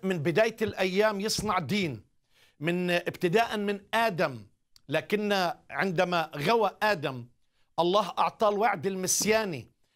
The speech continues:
أنه سيأتي مستقبلا من نسل المرأة الذي سيسحق رأس الحية الذي هو إبليس. وفعلا في ملء الزمان جاء المسيح ومات على الصليب وقام من الأموات حتى فعلا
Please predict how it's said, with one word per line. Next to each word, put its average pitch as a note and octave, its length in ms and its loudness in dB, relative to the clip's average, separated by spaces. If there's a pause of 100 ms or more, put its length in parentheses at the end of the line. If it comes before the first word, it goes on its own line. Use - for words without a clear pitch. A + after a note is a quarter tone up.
(140)
أنه F#3+ 340 0
سيأتي G3+ 540 0
مستقبلا F3+ 960 -2 (540)
من E3 240 -2
نسل G#3+ 280 0
المرأة G#3 420 0
الذي F#3+ 320 0
سيسحق G3+ 760 -2
رأس - 260 -2
الحية E3+ 640 -2 (300)
الذي F3 280 2
هو F3+ 240 0
إبليس. G#3 640 -2 (400)
وفعلا G#3 460 0
في - 180 -4
ملء A#3 280 -2
الزمان G3+ 640 0 (340)
جاء A3+ 380 2
المسيح G3+ 640 -2 (400)
ومات G3 380 0
على A3+ 240 2
الصليب F#3+ 600 0 (100)
وقام G#3+ 440 2
من A3 220 -2
الأموات F3+ 800 0
حتى - 360 -2
فعلا G#3+ 600 0